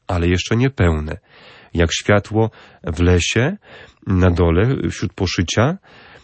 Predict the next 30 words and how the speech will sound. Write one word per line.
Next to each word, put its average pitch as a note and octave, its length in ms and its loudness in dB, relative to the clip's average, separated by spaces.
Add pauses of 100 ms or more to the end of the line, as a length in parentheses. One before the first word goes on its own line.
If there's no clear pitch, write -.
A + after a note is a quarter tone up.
(400)
które, G#2 400 2
no, E2+ 60 0
jest A2+ 240 0
światłem F#2+ 260 -2
prawdziwym, E2 440 -2
ale F2 180 0
niepełnym, C#3+ 540 0
bo D#3+ 100 -2 (100)
u A#2+ 200 -4
góry C3+ 320 2
gałęzie A#2 440 2
zasłaniają. F2 640 0
Nie E2+ 140 -4
widać G#2+ 260 -2
jeszcze - 240 -2
pełni G2 380 0
słońca, E2 440 -8
ale F2+ 180 -2
ono A2 180 0
już D3 160 -4
przebija A#2+ 520 0
się. - 180 -8 (500)
To G#2 160 2
jest C3+ 200 -2
prawdziwe G2 400 -2 (120)
światło. - 380 -12 (140)
To G2+ 100 0
nie A2+ 80 2
jest B2 140 -2
jakaś - 280 -6